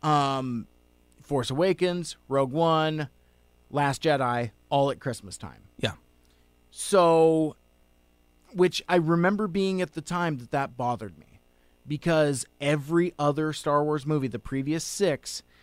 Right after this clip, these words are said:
Speaker 2: They've
Speaker 1: had
Speaker 2: been May.
Speaker 1: Yeah, and usually around Memorial Weekend. So, in a weird way, this is the return to Memorial Weekend, so I should be happy about it, right? But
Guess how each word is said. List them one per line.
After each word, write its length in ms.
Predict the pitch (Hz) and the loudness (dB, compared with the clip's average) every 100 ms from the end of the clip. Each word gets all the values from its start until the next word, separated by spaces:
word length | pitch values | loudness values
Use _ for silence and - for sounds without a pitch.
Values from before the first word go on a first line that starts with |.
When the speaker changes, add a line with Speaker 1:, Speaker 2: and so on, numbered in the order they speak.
| _ - | _ -6
Speaker 2:
They've 100 | 135 | 0
Speaker 1:
had 240 | 127 135 107 | 2 2 0
Speaker 2:
been 160 | 107 | 0
May. 280 | 107 107 113 _ _ - | 0 0 -4 _ _ -2
Speaker 1:
Yeah, 300 | 165 170 82 - - | 2 2 2 -6 0
and 180 | 165 160 | 2 2
usually 420 | 190 196 208 208 | 0 0 4 4
around 520 | 165 143 139 147 131 - | 4 2 0 -2 -6 -4
Memorial 500 | 143 135 123 127 156 | -2 0 0 0 0
Weekend. 420 | 185 110 - - _ _ _ _ _ _ _ _ _ _ | -2 -4 -16 -20 _ _ _ _ _ _ _ _ _ _
So, 560 | - - 196 175 170 - | -8 2 6 8 8 4
in 160 | 180 170 | 2 4
a 80 | 160 | 2
weird 340 | 180 240 247 | 2 0 2
way, 160 | 180 160 | 4 4
this 220 | 165 170 | 2 0
is 180 | 170 143 | 0 0
the 160 | 156 | -4
return 840 | 135 143 - 214 269 254 143 120 117 _ _ _ | -2 -4 -4 -2 0 0 0 -2 -6 _ _ _
to 560 | - 165 147 139 131 117 | -4 0 2 2 -2 -4
Memorial 540 | 143 143 139 139 131 127 | -2 0 2 2 2 2
Weekend, 380 | 139 135 127 | -2 -2 -6
so 140 | - 139 | -2 0
I 60 | |
should 220 | 131 147 135 | 0 -4 -8
be 100 | 160 | -6
happy 380 | 208 285 131 | -4 -4 -6
about 240 | 110 98 82 | -8 -10 -14
it, 80 | 69 | -10
right? 400 | 110 160 240 - _ _ _ _ - | -4 -2 -2 -6 _ _ _ _ -18
But 500 | 151 190 190 180 | 0 4 6 4